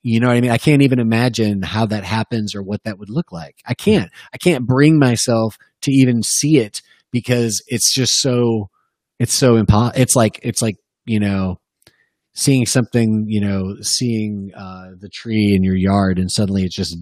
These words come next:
not there anymore. It just wouldn't, it doesn't make sense in the universe. Uh, you know, the whole, the notion of Khabib losing a fight, that's how dominant this guy's been.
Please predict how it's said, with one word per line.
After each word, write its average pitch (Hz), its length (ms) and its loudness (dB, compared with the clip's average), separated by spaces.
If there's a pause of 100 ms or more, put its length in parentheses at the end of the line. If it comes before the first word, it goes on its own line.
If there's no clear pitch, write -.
not 92 340 -2
there 95 240 -4
anymore. 87 340 -10
It 90 100 -14
just 98 260 -6
wouldn't, 107 320 -2
it 117 100 -2
doesn't 123 220 4
make 107 160 -2
sense 110 420 -2
in 98 140 -4
the 95 100 -2
universe. 104 640 0 (440)
Uh, 101 260 -2
you 104 140 -6
know, 101 140 -6
the 107 180 -4
whole, 120 320 4
the 110 140 6
notion 110 380 6
of 101 100 -2
Khabib 107 360 2
losing 101 360 -2
a 85 60 -8
fight, 95 320 -8
that's 107 200 -2
how 101 360 -4
dominant 95 500 -6
this - 160 -12
guy's 87 320 -12
been. 90 240 -12